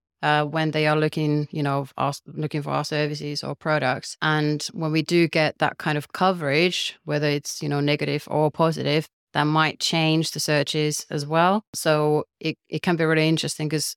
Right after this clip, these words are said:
especially when we're trying to maybe justify spend on digital P R, it can be very difficult 'cause, you know, a lot of these metrics are quite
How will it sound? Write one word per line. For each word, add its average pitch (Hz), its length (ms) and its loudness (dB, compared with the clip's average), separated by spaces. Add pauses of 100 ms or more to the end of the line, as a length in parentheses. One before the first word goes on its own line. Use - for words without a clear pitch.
(120)
especially 165 760 2 (540)
when 160 260 2
we're 160 220 4
trying 170 300 0
to 165 80 0
maybe 160 220 2
justify 151 540 0
spend 147 320 0
on 147 100 2
digital 151 300 -2
P 160 180 0
R, 143 120 4
it 131 100 -6
can 156 160 -4
be 151 100 0
very 147 220 -2
difficult 147 520 -4
'cause, - 400 -4
you 151 180 -8
know, 139 200 0
a 156 40 2
lot 160 120 2
of 156 120 -4
these 151 400 -4
metrics 151 440 -2
are 143 120 -2
quite 147 400 0